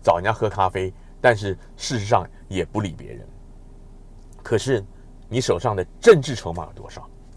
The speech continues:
国民党就不说了，你民众党的县市首长、立委、地方民代议员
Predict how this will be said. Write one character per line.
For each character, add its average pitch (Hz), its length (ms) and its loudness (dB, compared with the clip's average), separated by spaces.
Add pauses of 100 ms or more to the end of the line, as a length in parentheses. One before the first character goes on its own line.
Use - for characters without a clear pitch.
(520)
国 127 160 6
民 170 240 0
党 90 220 0 (640)
就 107 160 0
不 92 100 -8
说 85 280 -2
了， - 160 -10 (380)
你 120 180 -10
民 127 200 -2
众 202 240 8
党 76 220 -2 (220)
的 90 120 -2
县 131 320 0
市 110 200 -4
首 87 240 -6
长、 90 200 -4 (680)
立 147 240 0
委、 90 240 -2 (1400)
地 160 160 0
方 131 200 6
民 95 180 -6
代 104 140 6
议 110 180 -4
员 85 260 -8